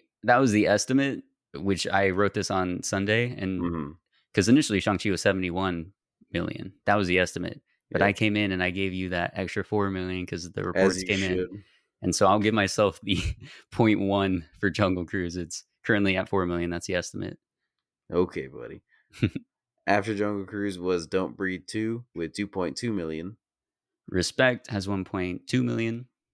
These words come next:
Speaker 2: The Suicide Squad has just shy of one million.
Speaker 1: And Black Widow, thanks to the Marvel bump, is back in the top ten in its ninth week, but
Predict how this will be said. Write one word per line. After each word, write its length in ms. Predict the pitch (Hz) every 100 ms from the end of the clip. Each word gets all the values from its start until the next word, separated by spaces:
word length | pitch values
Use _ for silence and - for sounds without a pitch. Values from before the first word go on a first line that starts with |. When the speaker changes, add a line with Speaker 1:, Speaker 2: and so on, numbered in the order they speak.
| -
Speaker 2:
The 100 | 117
Suicide 460 | 110 110 110 104
Squad 320 | - 107 101
has 160 | 95 82
just 180 | 82 -
shy 240 | 101 107
of 120 | 104
one 180 | 98 98
million. 480 | 95 92 90 85 85 - _ _ _ _ _ -
Speaker 1:
And 300 | 90 90 87
Black 260 | 92 92
Widow, 520 | 117 131 127 123 120 - _ _ _ -
thanks 220 | 95 92
to 120 | 95
the 100 | 92
Marvel 320 | 92 92 95 87
bump, 340 | 113 110 - -
is 160 | 87
back 260 | - 101 92
in 60 | 98
the 100 | 90
top 400 | 85 - 87 -
ten 300 | - 120 117
in 160 | 117 92
its 140 | 90
ninth 200 | 98 90
week, 340 | 107 104 - - _ _ _ -
but 340 | 87 85 85